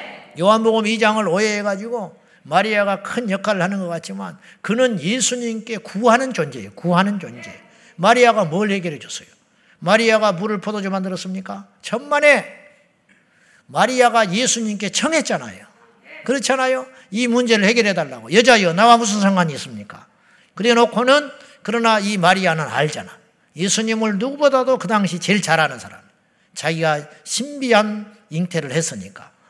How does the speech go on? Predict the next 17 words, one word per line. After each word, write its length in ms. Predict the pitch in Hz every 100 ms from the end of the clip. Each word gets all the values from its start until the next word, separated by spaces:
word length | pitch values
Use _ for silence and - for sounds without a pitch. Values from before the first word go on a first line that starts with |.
| -
어릴 180 | 202 233
적부터 340 | 220 180 175
보았으니까. 760 | 156 156 151 - 113 92 - - _ _ - - -
그러니까 400 | 262 247 240 220 202
그 100 | 196
예수님이 520 | 208 - 190 185 175
그 100 | 180
말씀을 540 | 175 156 156 165 151
듣고 500 | 147 151 226 247 233 - - -
자기는 680 | - 139 156 226 269 277
감당할 440 | 160 147 156 143 135
수 120 | -
있지만 400 | 113 - - 82 _ _ _ -
지금까지 580 | - 165 175 175 156 147
믿음의 420 | 170 165 160 135
여력이 280 | 160 160 123
있으니까 500 | 113 107 87 -